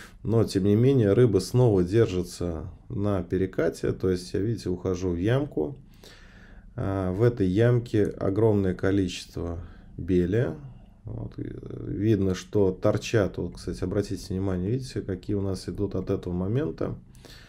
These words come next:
длинные тени. Вот они, чёрные. То есть,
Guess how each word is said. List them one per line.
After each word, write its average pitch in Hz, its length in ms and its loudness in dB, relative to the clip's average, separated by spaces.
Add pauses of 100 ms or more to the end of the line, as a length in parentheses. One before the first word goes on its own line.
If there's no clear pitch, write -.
(600)
длинные 113 460 4
тени. 90 480 -2 (240)
Вот 90 280 -10
они, 80 200 -10 (280)
чёрные. 87 540 -4 (560)
То 98 180 2
есть, - 300 -4